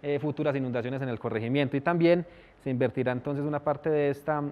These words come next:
eh, en materia de mantenimiento de vías terciarias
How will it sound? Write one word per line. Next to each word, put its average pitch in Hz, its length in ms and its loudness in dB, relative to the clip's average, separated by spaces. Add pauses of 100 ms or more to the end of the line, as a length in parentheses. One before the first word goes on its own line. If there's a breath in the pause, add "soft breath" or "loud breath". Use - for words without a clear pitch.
eh, 120 300 -2
en 117 80 -4
materia 139 840 -2
de 123 160 -4
mantenimiento 123 640 -4
de 143 80 2
vías 143 240 2
terciarias 160 680 2